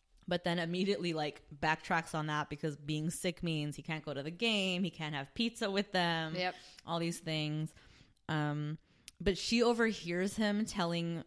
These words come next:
Speaker 1: Matt that she's, that he's scared of her.
Speaker 2: And, like, she hates him or whatever. Like, "Why would I sit in my free period with her when she's just only gonna
Speaker 1: Like,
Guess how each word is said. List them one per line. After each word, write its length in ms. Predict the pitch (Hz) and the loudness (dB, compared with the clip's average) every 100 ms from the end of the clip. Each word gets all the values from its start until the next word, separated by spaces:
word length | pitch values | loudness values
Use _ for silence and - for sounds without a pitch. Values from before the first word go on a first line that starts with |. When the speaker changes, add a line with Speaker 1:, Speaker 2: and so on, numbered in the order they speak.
| - | -8
Speaker 1:
Matt 720 | 110 156 147 175 - - - _ _ _ _ _ _ | -4 0 2 0 -4 -12 -14 _ _ _ _ _ _
that 220 | - 156 - | -2 -2 -2
she's, 440 | - 165 151 - | -4 -4 -4 -8
that 220 | 156 160 | -2 -2
he's 280 | 147 165 165 | -2 -4 -4
scared 400 | - - 147 151 | -6 -6 -4 -4
of 140 | 190 208 | -6 -6
her. 280 | 254 254 311 349 | -6 -6 -8 -10
Speaker 2:
And, 200 | 143 196 | -8 -6
like, 200 | 190 185 | -4 -4
she 240 | - - 165 | -4 -4 -4
hates 400 | 165 247 262 - | 0 0 0 -4
him 560 | 226 220 220 208 202 190 | -4 -2 -2 -2 -4 -6
or 300 | - 165 156 | -4 -4 -4
whatever. 340 | 165 190 185 180 | -2 -2 0 -2
Like, 160 | 170 | 0
"Why 140 | 175 180 | 0 0
would 140 | 190 | 0
I 100 | 175 | -2
sit 320 | - 190 117 | -4 -4 -4
in 160 | 170 175 | -6 -6
my 160 | 165 | -6
free 220 | 160 214 214 | -6 -6 -6
period 360 | - 214 202 | -4 -4 -2
with 180 | 190 190 | -4 -8
her 280 | 190 190 180 | -4 -2 -2
when 160 | 165 170 | -4 -8
she's 240 | 175 170 | -8 -8
just 240 | 147 160 | -10 -10
only 220 | 165 165 156 | -10 -8 -8
gonna 340 | 156 156 156 _ _ - - _ _ _ | -8 -8 -12 _ _ -20 -20 _ _ _
Speaker 1:
Like, 100 | 165 | -14